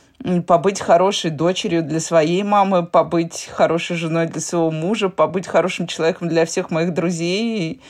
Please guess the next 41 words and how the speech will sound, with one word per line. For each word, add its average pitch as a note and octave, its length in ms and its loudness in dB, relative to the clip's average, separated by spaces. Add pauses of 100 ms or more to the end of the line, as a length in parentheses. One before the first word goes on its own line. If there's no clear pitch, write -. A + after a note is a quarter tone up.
(580)
Вот. G3 260 2
Единственное, A#3+ 480 2
в B3 40 -6
чём B3 140 2
я G#3 120 6
прокачалась, B3+ 560 2
да, G3 160 6
нет, F#3 220 0
мы F#3+ 140 0
устраиваем G#3+ 480 2
зумы A3+ 260 0
с F#3 60 -4
друзьями F3+ 440 0
по E3+ 140 2
пятницам. E3 600 -2
Вот D#3+ 280 -10
я E3 280 2
скучаю E3 420 -2
очень D#3 220 -8
по - 80 -16
своим D#3 300 -4
лучшим D#3+ 420 -6
друзьям, E3 540 0
и E3+ 180 -6
у D#3 120 -6
нас F3+ 260 -4
есть F3 240 -6
такой D#3 280 -4
пятничный D#3 880 -4 (480)
зум A#3+ 300 4
на G#3+ 140 4
сорок G3 300 -2
пять F#3+ 240 2
минут G#3 280 -2
в - 40 -18
бесплатном E3+ 540 2
режиме, G3 380 -2
когда F3 300 2
мы F3 80 -2
просто F#3 300 -2
рассказываем. F3 680 2